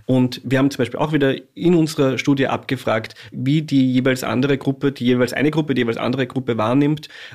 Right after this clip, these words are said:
und durchaus sehr negativ. Bei der einen Gruppe ist es vielleicht aus jetzt normativer Sicht durchaus vielleicht auch nachvollziehbar, wenn man jetzt sagt, okay, ich bin jetzt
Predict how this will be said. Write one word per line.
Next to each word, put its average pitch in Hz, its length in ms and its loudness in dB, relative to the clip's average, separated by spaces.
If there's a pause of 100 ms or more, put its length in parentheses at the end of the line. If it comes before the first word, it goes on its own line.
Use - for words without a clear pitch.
und 123 400 0
durchaus 127 380 0
sehr 113 140 0
negativ. - 560 -4 (420)
Bei 147 80 2
der 139 100 2
einen 151 200 2
Gruppe 165 280 0
ist 151 160 2
es 151 140 0
vielleicht 131 420 0
aus - 380 -4
jetzt - 220 -6
normativer 131 500 2
Sicht - 540 -4
durchaus 123 220 0
vielleicht 113 240 -2
auch 110 100 -4
nachvollziehbar, 151 1300 0
wenn 131 120 2
man 131 120 2
jetzt 127 240 -4
sagt, 123 300 -6
okay, 131 420 -4
ich - 100 -16
bin 131 140 2
jetzt 127 320 -2